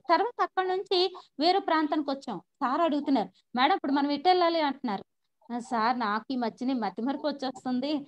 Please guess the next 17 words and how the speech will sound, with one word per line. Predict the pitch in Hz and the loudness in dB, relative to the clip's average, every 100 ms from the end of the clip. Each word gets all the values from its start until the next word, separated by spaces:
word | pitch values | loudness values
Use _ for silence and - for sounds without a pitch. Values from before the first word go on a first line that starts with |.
| - - 214 | -14 -12 -6
నాకు | 226 285 | -2 0
అర్థం | 226 247 277 | 0 0 2
కాదు, | 294 262 277 - | 2 0 -2 -2
ఏ | 233 262 | -2 0
రూట్ | 285 294 | 0 -2
వెళ్ళాలో | 294 277 277 285 | -2 0 0 -2
తెలియట్లేదు | 285 247 277 277 262 269 247 | -2 -2 -4 -4 -2 -2 -4
సార్" | - 269 269 | 0 4 4
అంటున్నా. | 240 214 190 185 | 2 -2 -10 -8
అంటే, | 220 233 - 320 - - - | -6 -4 -4 -6 -10 -20 -8
"అవునా, | 208 220 311 294 - - - | -2 2 2 0 -4 -16 -2
అయితే | 269 339 453 | 0 2 0
ఒకసారి | - 381 370 | 2 2 2
మనం | 330 | 2
ఆకాశం | 285 294 370 381 | 0 2 0 0
వైపు | 370 370 | -2 -2
చూద్దాం" | 330 339 320 | -4 -4 -2